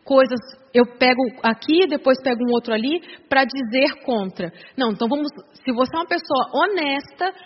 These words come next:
você vai fazer o quê? Ler tudo o que ela disse sobre aquele tema, e aí você vai chegar a uma conclusão. Neste caso, ela disse pra não ter casamento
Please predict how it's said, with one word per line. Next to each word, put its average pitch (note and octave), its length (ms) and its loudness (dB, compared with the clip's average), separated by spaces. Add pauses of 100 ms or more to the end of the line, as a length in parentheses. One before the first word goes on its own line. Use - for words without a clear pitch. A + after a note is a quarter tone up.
você C#4+ 200 -4
vai C#4 100 -6
fazer B3+ 180 -4
o B3 40 -4
quê? D#4+ 200 -4 (240)
Ler C#4 180 -2 (260)
tudo G4 300 6
o - 20 -2
que G4 100 -4
ela D#4 160 -2
disse C4 220 -8
sobre B3 160 -8
aquele B3 240 -8
tema, A#3 380 -2 (300)
e A#3+ 100 -2
aí A3+ 100 2
você G#3 160 -8
vai A3 100 -8
chegar A#3+ 160 -8
a A#3+ 40 -6
uma A#3+ 120 -4
conclusão. B3 580 -6 (320)
Neste D#4 460 0
caso, D4+ 380 -4
ela C4 160 0
disse D#4 280 -4
pra C#4 120 -4
não B3+ 100 -2
ter A3+ 100 -2
casamento G#3 480 -6